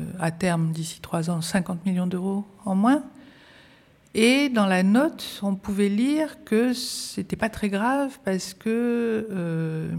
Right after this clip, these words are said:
l'O N F allait pouvoir, euh, se rembourser sur l'argent qu'il touche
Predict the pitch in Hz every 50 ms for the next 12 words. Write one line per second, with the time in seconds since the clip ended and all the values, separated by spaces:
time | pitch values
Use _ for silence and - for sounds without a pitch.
0 | 175 175 170 - _ _ - - - - - - - - - _ - 190 185 196
1 | 214 233 233 220 196 185 175 - - 185 175 180 202 214 220 214 208 190 180 165
2 | 160 165 160 - - 196 185 202 196 196 185 190 185 185 - - - 240 247 262
3 | 269 269 277 277 277 294 277 - - - - - - - - - - - - 196
4 | 185 190 202 214 208 214 226 220 208 214 - 190 175 - - - 269 285 294 -
5 | - - - - -